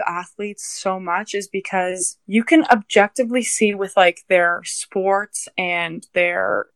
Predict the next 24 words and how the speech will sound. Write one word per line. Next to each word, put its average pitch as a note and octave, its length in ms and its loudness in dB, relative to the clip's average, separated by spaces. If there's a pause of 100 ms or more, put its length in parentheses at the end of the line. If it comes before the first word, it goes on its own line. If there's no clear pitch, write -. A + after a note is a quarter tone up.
(100)
achievements F#3+ 1000 0
that G3 200 0
they B3+ 640 2
can F#3+ 220 -6
commit F#3 760 -2 (120)
to G3 160 -4
s-, - 200 -6 (160)
to - 180 2
excellence, - 760 0
and F#3 240 -4
they F#3+ 240 6
commit F#3+ 420 -2
to - 100 -8
their F3+ 180 -2
goals. F3 460 4 (300)
With G3 160 -4
my E3+ 160 -2
business, F3 640 -2
I G3 120 6
set G#3 260 -4
my F3+ 160 -2
own G3 260 -8
goals, F3 500 -6 (120)
and F3 420 -8